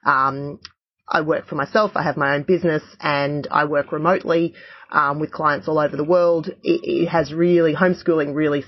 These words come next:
set me up to be successful across university and into my working career, provided that I stay away from structure.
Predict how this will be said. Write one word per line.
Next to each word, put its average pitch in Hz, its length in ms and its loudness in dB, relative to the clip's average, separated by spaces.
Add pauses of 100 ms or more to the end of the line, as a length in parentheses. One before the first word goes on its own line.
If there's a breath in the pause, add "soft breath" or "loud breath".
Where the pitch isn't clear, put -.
set 147 180 -2
me 147 160 -2
up 147 240 0 (440 loud breath)
to 151 220 4
be 156 200 2
successful - 720 -2 (100)
across - 340 0
university 139 580 0
and 143 180 0
into 139 300 -2
my 139 180 2
working 143 440 -2
career, 139 460 0 (380 loud breath)
provided 170 580 2
that 151 120 2
I 147 100 4
stay 143 320 -2
away 139 320 2
from 139 280 -6
structure. - 1000 -8